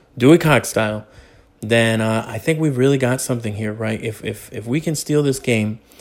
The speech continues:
without Goran, without Bam, hopefully get some big contributions from some other guys that maybe weren't on the Lakers scouting reports as much, right? I can't imagine they did too much work on Kendrick Nunn. They're going to now. And I can't imagine they did too much work on Kelly Olynyk.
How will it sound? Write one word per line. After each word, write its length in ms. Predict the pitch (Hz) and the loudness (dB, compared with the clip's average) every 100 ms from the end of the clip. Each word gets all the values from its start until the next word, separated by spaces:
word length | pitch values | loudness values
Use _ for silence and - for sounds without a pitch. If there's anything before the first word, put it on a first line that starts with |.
| - - | -18 -6
without 320 | 107 127 147 | 2 4 4
Goran, 300 | 127 104 107 - - _ | 4 2 -2 -14 -20 _
without 320 | - 113 139 135 | 2 4 4 6
Bam, 340 | 120 101 107 - _ _ _ _ - | 2 2 -4 -14 _ _ _ _ 0
hopefully 340 | 131 143 156 | 0 4 4
get 160 | 139 123 | 4 4
some 180 | 120 104 | 2 2
big 220 | 131 139 | 2 2
contributions 640 | 135 131 131 123 113 110 | 0 0 2 0 0 -4
from 160 | - 107 | -4 -6
some 200 | - 151 | 0 2
other 160 | 143 | 4
guys 240 | 139 135 127 | 6 4 6
that 240 | 113 107 - - - - | 4 2 -8 -20 -16 -6
maybe 180 | 170 180 | 0 2
weren't 260 | 147 160 | 4 4
on 120 | 135 | 4
the 60 | 117 | 2
Lakers 320 | 107 104 110 | 0 -2 -4
scouting 300 | - 107 104 | -2 -2 0
reports 400 | 107 101 101 101 | -2 -2 -4 -4
as 120 | 107 | -8
much, 260 | 110 104 - | -8 -10 -4
right? 220 | 113 117 - - - | -4 -4 -8 -14 -6
I 60 | |
can't 180 | 151 190 | 0 2
imagine 360 | 180 175 156 139 | 4 4 4 4
they 100 | 127 | 6
did 220 | 127 123 | 6 4
too 100 | 139 | 4
much 340 | 127 117 - - - | 4 4 0 -16 -10
work 340 | 139 120 110 | 4 4 6
on 200 | 110 104 | 2 0
Kendrick 340 | 104 113 107 104 | 0 0 0 -2
Nunn. 180 | 107 - - - | -4 -6 -18 -6
They're 100 | 104 | -2
going 200 | 107 107 | 0 0
to 100 | 110 | 0
now. 360 | 110 143 123 135 - - - - | 2 2 0 -2 -16 -20 -20 -4
And 80 | 147 | 2
I 40 | 151 | 4
can't 200 | 202 190 | 6 8
imagine 320 | 185 170 165 | 6 6 4
they 100 | 160 | 4
did 180 | 156 151 | 4 2
too 120 | 165 | 2
much 200 | 156 - | 2 4
work 160 | 151 151 | 2 4
on 100 | 139 | 2
Kelly 240 | 147 139 | 4 4
Olynyk. 320 | 143 139 104 | 4 4 0